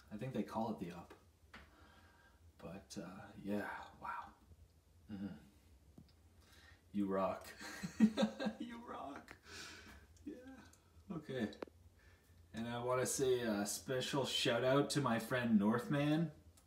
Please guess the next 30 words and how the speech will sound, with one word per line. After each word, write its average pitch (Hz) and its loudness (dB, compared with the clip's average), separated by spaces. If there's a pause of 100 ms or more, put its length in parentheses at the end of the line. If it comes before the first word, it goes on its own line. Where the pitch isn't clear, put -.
(240)
who's 104 0
killing 123 0
it 139 0
over 143 2
there 135 4
in, 104 8
uh, 95 2
Germany. 135 0 (680)
And, 95 -2 (140)
uh, 85 -6
yeah, 104 0 (1160)
he's, - 2
he's 107 0
doing 120 0
important 107 4
work. 92 -4 (280)
And, 87 -12
uh, - -12
especially 131 2
to 113 6
my 107 8
brother, 113 4
who 120 2
I 113 6
haven't, 113 2 (140)
uh, 107 2
met 107 4
yet, 107 0
but, 104 -2
uh, 92 -2